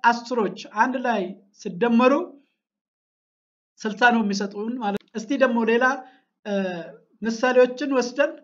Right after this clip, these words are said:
እንያቸው። ሀምሳ ስድስትን ስንተነትን ሀምሳ ሲደመር ስድስት ነው። የአንድ ቤትንና፣ እ፣ የአንድ ቤትን ስናነሳለት ሀምሳ ነው የሚቀረው። ሀምሳ ሲደመር ስድስት ይሆናል።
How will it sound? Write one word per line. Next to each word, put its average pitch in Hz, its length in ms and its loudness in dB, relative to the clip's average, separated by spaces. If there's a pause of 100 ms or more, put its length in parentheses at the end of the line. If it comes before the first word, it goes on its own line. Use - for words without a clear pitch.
(300)
እንያቸው። 226 540 -4 (540)
ሀምሳ 226 260 -2
ስድስትን 277 540 -4
ስንተነትን 247 680 -2 (180)
ሀምሳ 208 320 -4 (340)
ሲደመር 196 500 -6
ስድስት - 460 -6
ነው። - 120 -18 (400)
የአንድ 226 340 2
ቤትንና፣ 247 540 4 (600)
እ፣ 214 80 -4 (960)
የአንድ 226 320 0
ቤትን 254 300 2 (120)
ስናነሳለት 226 800 -4 (100)
ሀምሳ 208 360 -4
ነው 202 100 -4
የሚቀረው። 202 400 -8 (140)
ሀምሳ 196 320 -6
ሲደመር 190 340 -8
ስድስት 202 340 -12
ይሆናል። 214 340 -6